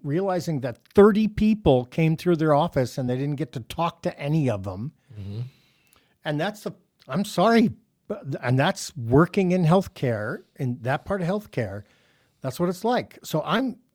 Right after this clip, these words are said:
Speaker 1: I'm gonna just say it flat out right here. If you're doing that kind of work in that part of the healthcare system, come with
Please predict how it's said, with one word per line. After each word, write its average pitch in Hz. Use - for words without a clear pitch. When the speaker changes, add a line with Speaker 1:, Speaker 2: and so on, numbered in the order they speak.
Speaker 1:
I'm 170
gonna 160
just 117
say 185
it -
flat 139
out 131
right 120
here. 110
If 123
you're 170
doing 196
that 131
kind 190
of 156
work 113
in 113
that 117
part 196
of 196
the 185
healthcare 175
system, 202
come 143
with 131